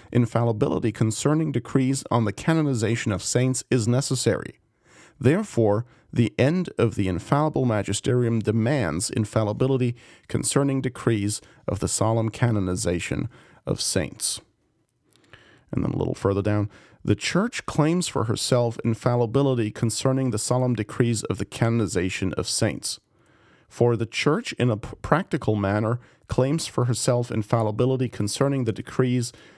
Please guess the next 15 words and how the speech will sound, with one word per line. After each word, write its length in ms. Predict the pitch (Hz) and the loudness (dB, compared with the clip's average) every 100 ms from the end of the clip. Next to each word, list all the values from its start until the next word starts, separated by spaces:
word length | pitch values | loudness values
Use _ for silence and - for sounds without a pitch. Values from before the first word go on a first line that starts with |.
| _ | _
which 160 | - 117 | -2 0
she 180 | - 117 | 0 0
defines 680 | 107 - 123 131 135 127 - | -2 0 2 2 0 0 0
with 120 | 101 | 0
a 60 | |
solemn 540 | - - 120 123 123 107 | -2 0 0 2 0 2
judgment. 600 | 120 117 101 104 - - _ - - - - | 2 2 0 -4 -6 -18 _ -20 -20 -10 -2
But 140 | 90 | 0
the 80 | 87 | 0
Church, 420 | - 135 143 - | 0 0 0 -2
with 160 | 98 98 | -4 -2
a 60 | |
solemn 480 | - - 127 131 123 | -2 0 2 2 0
judgment, 540 | 113 110 - 110 101 | 2 0 2 -2 -2
defines 680 | 98 - 120 123 127 120 120 | -4 -2 0 2 0 -2 -4